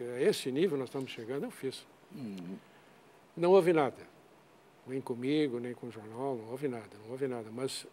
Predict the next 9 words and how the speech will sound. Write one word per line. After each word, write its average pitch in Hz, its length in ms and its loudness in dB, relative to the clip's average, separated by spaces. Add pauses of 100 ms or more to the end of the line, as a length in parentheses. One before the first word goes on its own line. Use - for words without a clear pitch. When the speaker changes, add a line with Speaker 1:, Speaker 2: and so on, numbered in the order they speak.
(240)
Speaker 1:
um 175 200 0
amigo 160 340 6
meu, 139 200 4 (1500)
que 117 160 -4
era 117 260 4
do 104 680 -6
M 135 200 2
D 107 140 -6
B, 110 240 0